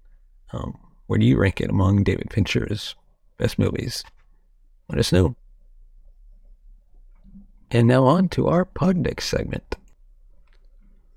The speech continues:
So our Poddex question of the day is, how often do you go to the movies? I pretty much have lost count, but I want to say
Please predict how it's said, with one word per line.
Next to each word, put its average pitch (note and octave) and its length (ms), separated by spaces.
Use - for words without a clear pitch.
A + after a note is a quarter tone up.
So - 180
our D#2+ 240
Poddex E2+ 580
question D#3 600
of D#3+ 100
the D#3+ 60
day F3+ 440
is, F#3 520
how E2 140
often E2+ 400
do G#2+ 80
you A#2 200
go A2+ 280
to - 120
the B2 120
movies? - 640
I E2+ 120
pretty F2 200
much D2 200
have - 100
lost - 340
count, A2+ 500
but G#2+ 140
I C3 80
want C#3+ 160
to B2 60
say C3 680